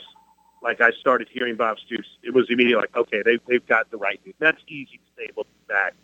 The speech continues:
but I'm sure there's some diehard Sooner fans that were listening in Tulsa back in the day and can, can have my back. Now, I was also, here's another bad take that I had, that I have one dude that will email me incessantly, incessantly, and talk about it. Um,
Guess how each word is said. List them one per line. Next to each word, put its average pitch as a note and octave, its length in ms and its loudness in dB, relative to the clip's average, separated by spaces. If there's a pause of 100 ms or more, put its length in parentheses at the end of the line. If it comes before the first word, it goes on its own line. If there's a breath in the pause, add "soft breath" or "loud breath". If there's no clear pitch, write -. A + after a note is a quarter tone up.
(420)
but - 80 0
I'm C3+ 100 0
sure C3+ 200 0
there's B2+ 180 2
some A#2+ 160 -8
diehard A2+ 380 0 (100)
Sooner A#2 200 -4
fans A2 340 -6
that G#2 120 0
were A2 100 2
listening A#2 340 0
in G#2 80 -12
Tulsa A#2 340 0
back G#2+ 240 0
in - 60 -20
the - 60 -20
day A2 220 0
and - 140 -12
can, A2+ 120 -14 (340)
can A#2 100 -10
have B2 180 4
my A2+ 140 -2
back. F#2+ 280 -2 (240)
Now, E3+ 240 2 (220)
I E3 100 -2
was E3 140 0
also, F3 400 0
here's D3+ 240 -2
another D3+ 320 -2
bad A#2 340 -4
take A#2 200 -6
that G#2+ 80 -6
I G#2 80 -2
had, G#2+ 220 -2
that A2+ 80 -4
I A2 40 -2
have A#2 200 -2
one C#3 240 2
dude C#3 340 2 (260)
that C3 100 0
will B2+ 180 -2
email C#3+ 320 4
me C3 160 -2
incessantly, A2+ 920 -12 (400)
incessantly, A#2+ 920 -4 (280)
and D3 120 4
talk C3+ 260 4
about G2+ 260 -6
it. - 80 -14 (460)
Um, A#2 260 -2